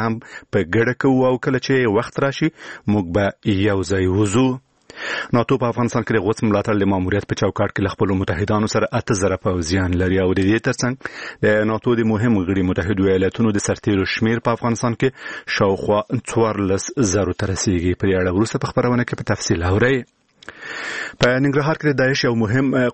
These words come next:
قومندان وژل شوی. د ننګرهار د ولي ویان عطاالله خوګیاڼی وایي چې قومندان مولوي سلیمان له خپلو پنځو نورو ملګرو سره د بې پیلوټه الوتکې په برید کې وژل شوی دی. د حمله د چهارشنبې په شپه د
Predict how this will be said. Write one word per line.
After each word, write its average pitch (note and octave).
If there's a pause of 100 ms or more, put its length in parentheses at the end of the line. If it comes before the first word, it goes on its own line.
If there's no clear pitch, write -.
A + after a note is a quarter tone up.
قومندان G#2+
وژل G2
شوی. F2
د - (180)
ننګرهار G#2+
د G#2+
ولي G#2
ویان G#2
عطاالله G2
خوګیاڼی G2
وایي G2+
چې A2
قومندان F#2
مولوي F2
سلیمان F#2+
له A#2
خپلو A#2+
پنځو A2
نورو A2
ملګرو F2+ (100)
سره A#2+ (480)
د A2 (220)
بې F#2+
پیلوټه A2
الوتکې A2
په G2
برید G#2
کې G#2
وژل F2
شوی F#2+
دی. G#2+ (560)
د F2
حمله G2
د F2+
چهارشنبې A#2
په A2
شپه -
د A2